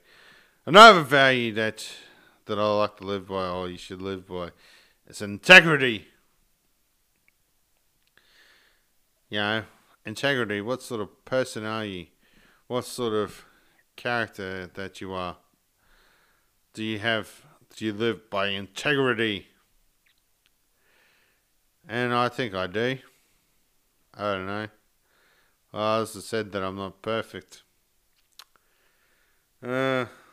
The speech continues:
what's another one? Yeah, so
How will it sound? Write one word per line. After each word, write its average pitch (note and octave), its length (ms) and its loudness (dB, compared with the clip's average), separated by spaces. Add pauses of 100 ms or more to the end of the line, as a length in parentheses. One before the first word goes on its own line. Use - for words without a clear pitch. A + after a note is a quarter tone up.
(200)
what's A2 220 -16
another G#2 340 -10
one? F#2+ 380 -12 (4000)
Yeah, E3 480 8
so D3 580 2